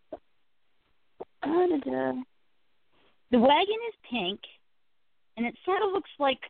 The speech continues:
a waffle cone kind of pattern on the side with a little bit of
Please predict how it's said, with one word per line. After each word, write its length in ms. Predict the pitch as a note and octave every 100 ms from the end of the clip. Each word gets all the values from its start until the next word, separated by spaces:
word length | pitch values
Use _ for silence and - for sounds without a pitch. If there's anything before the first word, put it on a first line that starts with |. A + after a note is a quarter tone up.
| -
a 160 | A#3 A3
waffle 460 | A#3+ D4 D#4 C#4 -
cone 580 | A3+ G#3 F#3+ F3+ E3+ E3+ F3 _ _
kind 220 | - G#3+ F#3+
of 80 |
pattern 400 | - A3+ G3 F#3
on 140 | F#3+ F3+
the 80 | F3+ -
side 540 | F#3 E3 D#3 D#3 F3+ _ _ _ _ _ _ _ _ -
with 140 | A3+ - -
a 140 | A3 G#3 A3+
little 400 | B3 B3 A#3 G#3+ F#3+
bit 160 | A#3+
of 100 | A3